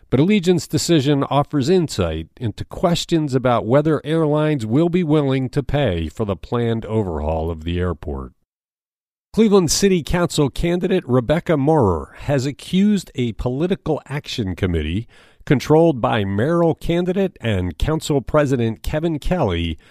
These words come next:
of skirting campaign finance laws in support of her opponent, Councilman Anthony Brancatelli. In a complaint filed with the Ohio Elections Commission, Maurer accuses the Kelly-controlled Council Leadership Fund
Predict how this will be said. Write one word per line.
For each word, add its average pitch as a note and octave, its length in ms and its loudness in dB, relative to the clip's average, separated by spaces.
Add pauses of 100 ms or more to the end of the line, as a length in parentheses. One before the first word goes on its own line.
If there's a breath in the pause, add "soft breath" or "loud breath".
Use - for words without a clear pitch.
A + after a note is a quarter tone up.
(240 soft breath)
of G2+ 160 -6
skirting E3 580 0
campaign E3+ 600 -2
finance A2 640 -2
laws G2 400 2
in E2 80 -4
support - 540 -4
of F2 140 -8
her A#2+ 220 0
opponent, F#2+ 640 -4 (400 soft breath)
Councilman F#2 640 0 (140)
Anthony F#2 420 -4
Brancatelli. E2 840 -6 (600 soft breath)
In D3+ 120 4
a E3+ 60 6
complaint F#3+ 500 4
filed F3+ 420 0
with C#3 140 0
the C#3 160 4
Ohio C#3+ 480 6
Elections A2+ 560 0
Commission, B2+ 720 -2
Maurer F3+ 480 2
accuses F#3 800 2
the A2 140 -2
Kelly-controlled D3 1200 0
Council F3 540 -2
Leadership C#3+ 680 -2
Fund B2+ 460 -2